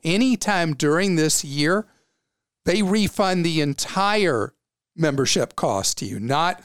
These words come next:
a prorated amount. So anytime in the year that you're able to go to one, they'll give you all of it back.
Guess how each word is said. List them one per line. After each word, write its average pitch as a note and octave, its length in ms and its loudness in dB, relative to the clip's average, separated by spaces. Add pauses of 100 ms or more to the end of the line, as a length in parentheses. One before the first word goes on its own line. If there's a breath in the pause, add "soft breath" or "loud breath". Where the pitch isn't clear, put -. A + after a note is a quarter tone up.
(140 soft breath)
a D#3+ 120 0
prorated D3+ 760 0
amount. B2 420 -2 (400)
So C#3 260 0
anytime G3 680 2
in F3 240 2
the D3 120 2
year D#3 440 0
that B2 120 -4
you're D3+ 260 0
able D3+ 300 0
to B2+ 80 -2
go D#3+ 200 0
to D3+ 80 2
one, C3 340 -2 (440)
they'll F3 160 2
give E3+ 240 -2
you C#3+ 260 -2
all E3 440 2
of G#2+ 120 -6
it - 160 -8
back. - 440 -6